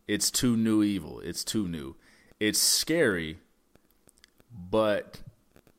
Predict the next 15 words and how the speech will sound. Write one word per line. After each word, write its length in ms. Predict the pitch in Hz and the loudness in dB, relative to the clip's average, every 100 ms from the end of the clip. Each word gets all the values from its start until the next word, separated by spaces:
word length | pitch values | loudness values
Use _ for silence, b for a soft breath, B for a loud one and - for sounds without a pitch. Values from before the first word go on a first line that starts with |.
| _ - 104 | _ -20 -10
not 260 | 101 113 | -2 0
enough 180 | 110 107 | 2 0
for 60 | 110 | -2
me 100 | 101 | -4
to 60 | |
think 440 | - - 113 101 95 | -6 -4 -2 -2 -2
it'll 140 | 95 | -6
be 200 | 85 87 | -4 -6
enough, 600 | 80 85 82 - - - | -6 -6 -6 -8 -14 -18
right? 360 | 82 80 80 - _ b b b | -8 -6 -6 -8 _ b b b
His 200 | - 123 - | -2 -2 2
evil 320 | 135 123 101 | 2 4 2
has 220 | 107 101 | 0 -2
to 80 | 101 | -2
mature 680 | 92 87 - 92 76 71 | -4 -4 -4 -4 -4 -10